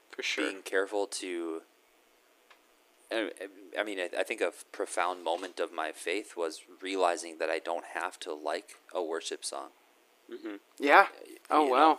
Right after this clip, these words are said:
Speaker 2: like, I'm allowed to not like it, even, like, I'll just say, it's God's Great Dance Floor is the one. I just can't stand that song. There are people that love that song.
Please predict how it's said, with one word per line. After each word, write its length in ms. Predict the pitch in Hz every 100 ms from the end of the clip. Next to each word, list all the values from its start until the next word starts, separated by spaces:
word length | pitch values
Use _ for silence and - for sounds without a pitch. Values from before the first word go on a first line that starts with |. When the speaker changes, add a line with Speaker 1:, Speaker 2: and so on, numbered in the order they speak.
| -
Speaker 2:
like, 140 | 87 -
I'm 200 | 90 101
allowed 460 | 90 82 85 92
to 100 | -
not 320 | 82 76 87 69
like 300 | - - -
it, 120 | 73 _ -
even, 220 | 90 90 - - 80
like, 260 | 71 - _ _ _ _ _ _ _ _ _ _ _ _ _ _ _ _ _ _ _ - -
I'll 80 | 90
just 220 | 90 -
say, 80 | 82 -
it's 340 | 85 - - -
God's 260 | 92 90
Great 200 | 92 90
Dance 240 | 82 87 -
Floor 200 | 71 - _ -
is 160 | 82
the 100 | 80
one. 180 | 82 78 -
I 80 |
just 200 | 82 85
can't 220 | - 87 80
stand 300 | 82 82 80
that 160 | 76
song. 240 | - 87 73 - _ _ _ _ _ _ _ _ _ _ -
There 120 | 92
are 80 | 80
people 360 | - 107 90
that 140 | 78 71
love 280 | 85 117 -
that 180 | 73
song. 240 | - 67